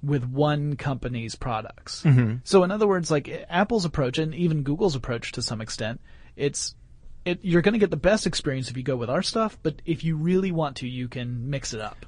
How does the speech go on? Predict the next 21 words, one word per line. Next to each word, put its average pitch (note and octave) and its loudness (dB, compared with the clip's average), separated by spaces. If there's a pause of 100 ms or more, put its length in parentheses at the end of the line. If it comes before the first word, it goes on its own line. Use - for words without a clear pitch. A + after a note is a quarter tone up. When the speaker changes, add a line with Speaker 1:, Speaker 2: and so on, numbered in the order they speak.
Speaker 2:
Right, A2+ 4 (160)
right. F#2 -2
Speaker 1:
Whereas D3+ 4
other E3+ 2
companies D3 0
say, C3+ -4
"No, D3+ -2
no, F3+ 4
no, E3 2
no, D#3+ 2
no. C#3 -2 (400)
Our E3+ 2
stuff E3+ -2
will C#3+ -2
only E3+ 2
work C#3+ -2
with C3+ -4
our C#3+ 0
stuff, G#2+ -6
so C3 -6
don't D3+ -2